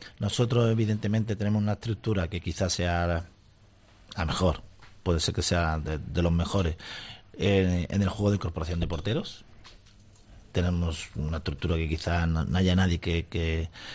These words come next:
que la tenga como, como la tenemos nosotros. E incluso hemos dado una vuelta más, ¿no?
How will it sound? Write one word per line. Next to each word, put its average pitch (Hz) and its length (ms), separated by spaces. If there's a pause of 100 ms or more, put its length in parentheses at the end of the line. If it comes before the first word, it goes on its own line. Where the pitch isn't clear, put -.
(120)
que 90 120
la 78 120
tenga 87 220
como, 82 520
como 92 200
la 85 80
tenemos 90 300
nosotros. 95 540 (340)
E 135 60
incluso 147 680 (240)
hemos 113 220
dado 123 200 (140)
una 90 160
vuelta 90 320
más, 165 320 (260)
¿no? 139 300